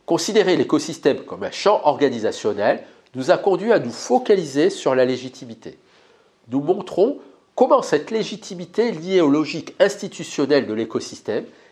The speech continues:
et nous mettons en lumière les trois dimensions de la légitimité écosystémique entrepreneuriale.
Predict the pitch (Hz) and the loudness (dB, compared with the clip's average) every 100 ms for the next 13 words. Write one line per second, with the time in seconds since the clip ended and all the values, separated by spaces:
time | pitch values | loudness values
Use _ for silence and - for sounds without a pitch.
0 | _ - 147 196 190 202 202 220 156 165 | _ -4 -4 -4 -2 0 2 4 4 2
1 | 160 226 170 107 - - 220 233 208 202 | 0 2 2 -4 -6 0 2 2 0 -2
2 | 151 - 180 165 131 123 160 165 175 - | -2 -4 -4 0 2 2 -2 -6 -14 -14
3 | 156 - 143 - 131 - 123 123 120 165 | -14 -4 -4 -2 -6 -8 -6 -6 -4 -8
4 | - - 117 - 95 80 78 | -10 -8 -8 -6 -8 -10 -14